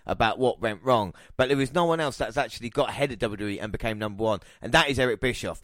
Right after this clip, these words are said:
And say what you will about kind of the gimmicks or what he done or with the N W O or anything like that. There is only one person, and, and that is just fact, you know? <laughs> Like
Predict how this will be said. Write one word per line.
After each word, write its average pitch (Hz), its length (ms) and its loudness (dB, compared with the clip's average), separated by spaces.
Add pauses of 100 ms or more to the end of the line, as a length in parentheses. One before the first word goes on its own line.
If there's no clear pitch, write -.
(160)
And 110 160 -8
say 135 280 2
what 135 180 -2
you 147 80 -2
will 135 220 6
about 117 320 0
kind 113 260 -4
of 110 160 -2 (220)
the 101 180 -2
gimmicks 139 480 0
or 107 80 -2
what 117 180 2
he 117 100 -2
done 131 360 4
or 110 60 0
with 101 240 -4
the 113 100 0
N 120 80 -2
W 113 220 0
O - 20 4
or 110 40 2
anything 110 220 -4
like 101 100 -4
that. 117 180 -2 (240)
There 127 100 4
is 131 140 4
only 156 160 2
one 147 160 4
person, 143 500 2
and, 104 140 -6
and 117 200 -6
that 151 300 2 (300)
is 120 180 0
just - 480 -2 (120)
fact, - 680 -6 (100)
you 101 180 -6
know? - 60 -6 (280)
<laughs> - 320 -2
Like - 360 -4